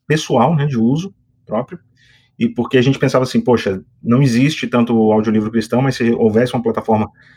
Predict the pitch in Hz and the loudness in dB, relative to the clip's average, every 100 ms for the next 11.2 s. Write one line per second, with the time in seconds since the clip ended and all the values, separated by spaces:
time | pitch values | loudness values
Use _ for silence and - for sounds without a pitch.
0 | _ - 120 - 123 131 120 110 104 131 | _ -6 -4 0 0 0 0 2 2 0
1 | - 110 107 110 135 - - _ _ _ | -2 -2 2 0 0 -6 -20 _ _ _
2 | - 98 113 - 101 98 92 _ - - | -6 -2 -2 -2 -2 -2 -2 _ -12 -2
3 | 117 127 113 - 101 - 101 113 107 - | 0 2 0 0 -4 -2 0 2 0 -2
4 | 98 98 98 117 - - _ _ _ _ | -6 -4 -2 -2 -4 -14 _ _ _ _
5 | - 107 104 104 101 98 - 104 107 113 | -4 0 2 2 2 -2 -2 -4 -2 -2
6 | 110 117 113 117 - 113 107 98 92 _ | 0 0 2 0 2 2 2 0 -4 _
7 | _ _ _ - 98 98 95 107 110 123 | _ _ _ -8 -4 -2 0 0 0 0
8 | 107 98 117 113 120 131 110 131 156 139 | 0 0 0 0 -4 -4 -2 -2 2 0
9 | 110 - _ - 135 139 139 113 151 131 | 0 -10 _ -2 0 2 2 2 4 2
10 | 139 - 101 95 101 - 104 101 101 110 | 0 -2 -4 -2 -4 -6 -6 -2 0 0
11 | 104 90 | 0 -4